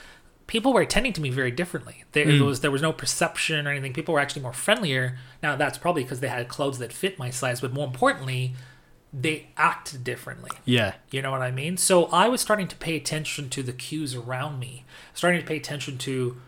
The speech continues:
Speaker 1: how people reacted towards me or
Speaker 2: Mm.
Speaker 1: what people said. And I noticed that sadly, there is a stigma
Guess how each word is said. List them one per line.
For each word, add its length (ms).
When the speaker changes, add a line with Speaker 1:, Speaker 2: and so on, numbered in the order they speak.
Speaker 1:
how 280
people 360
reacted 680
towards 400
me 180
or 100
Speaker 2:
Mm. 260
Speaker 1:
what 120
people 280
said. 280
And 120
I 80
noticed 460
that 280
sadly, 880
there 180
is 140
a 60
stigma 420